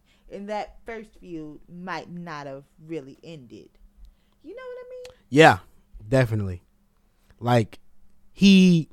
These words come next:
Speaker 2: just jumps around.
Speaker 1: Yeah.
Speaker 2: He just jumps around. Cody has become almost like the same thing that happens with Sting. That first, like, couple weeks where he just was like, "Oh,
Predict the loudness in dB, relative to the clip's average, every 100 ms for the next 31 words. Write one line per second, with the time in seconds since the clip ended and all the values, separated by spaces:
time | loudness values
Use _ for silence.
0 | _ -2 -2 2 2 2 0 -6 -6 -6
1 | -8 -16 _ _ _ _ _ _ -18 -10
2 | -6 -2 0 0 4 4 4 4 4 2
3 | -4 _ 6 10 10 8 8 4 4 0
4 | 2 2 0 0 2 4 2 2 0 -2
5 | -6 -6 -2 4 4 4 4 6 6 4
6 | 0 -2 -4 -2 -2 -4 -6 -12 -20 _
7 | _ _ _ _ _ _ -4 -2 -2 2
8 | 4 6 4 -2 -2 -2 -2 0 0 -2
9 | -2 -12 -18 -18 -18 -20 -20 -20 -20 -20
10 | -20